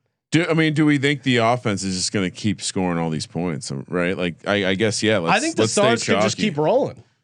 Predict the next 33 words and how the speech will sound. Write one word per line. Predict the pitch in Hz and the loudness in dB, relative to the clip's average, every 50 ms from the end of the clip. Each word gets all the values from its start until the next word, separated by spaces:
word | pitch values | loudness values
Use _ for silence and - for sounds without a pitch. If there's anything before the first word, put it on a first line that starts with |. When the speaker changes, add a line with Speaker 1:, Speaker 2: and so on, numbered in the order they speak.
| _ _ - | _ _ 0
Speaker 1:
They | 117 117 | 0 2
haven't | 131 131 139 147 151 147 131 117 - _ - - | 2 2 2 0 0 -2 -2 -4 -8 _ -10 -8
scored | - - - 123 120 120 117 98 | -6 -2 0 2 2 2 2 0
beneath, | 85 95 95 101 104 95 - - - _ - | -2 0 0 2 0 0 -2 -4 -12 _ -6
I | 71 80 90 | -4 -2 -2
think, | 85 101 110 110 92 | 0 0 0 0 0
like, | 90 80 73 - | -2 -4 -4 -4
thirty-five | 87 90 92 92 90 - 90 87 85 82 65 | -2 -2 -2 -2 -2 0 0 0 0 -2 -4
points | - 90 90 98 85 80 - | -6 -4 -4 -4 -4 -6 -6
the | - | -6
last | 82 80 73 92 87 - - | -4 -2 -2 -2 -2 -4 -6
three | 82 82 80 | -6 -6 -4
weeks. | 73 69 71 71 71 - - - | -4 -4 -4 -6 -6 -4 -2 0
Speaker 2:
I'm | 170 196 247 | 0 2 2
Speaker 1:
So. | 277 | 2
Speaker 2:
gonna, | 285 262 247 240 | 2 2 0 0
I'm | - 202 214 | -2 -2 0
gonna | 247 262 254 | 0 0 0
be | 240 220 180 | 0 0 0
playing | 143 190 208 202 185 | 0 0 2 2 0
two | 165 - 202 208 190 | 0 0 0 0 2
lineups, | 180 170 165 170 190 196 196 175 - - - | 2 2 2 2 0 0 -2 -4 -8 -10 -6
one, | - 151 156 165 170 170 165 165 165 160 | -2 0 2 2 2 2 2 0 -2 -2
uh, | 151 151 143 139 135 131 - | 0 0 0 0 0 -2 -4
a | - 135 | -4 -4
Stars | 123 - - 151 147 151 151 147 139 | -4 -2 0 0 2 2 0 -2 -2
lineup | 139 139 139 139 139 143 131 120 127 | -2 -2 -2 -2 -2 -2 -2 -2 -2
and | 131 131 127 | 0 0 0
a, | 123 120 113 113 113 117 | 0 0 0 0 0 0
uh, | 113 110 107 101 92 101 - _ _ - - - _ _ _ _ _ _ _ | 0 0 -2 -4 -6 -8 -16 _ _ -20 -20 -20 _ _ _ _ _ _ _
and | - 143 135 | -2 0 2
a, | 127 120 117 117 | 2 2 2 2
uh, | 113 113 107 107 101 101 101 | 2 0 0 0 -2 -4 -6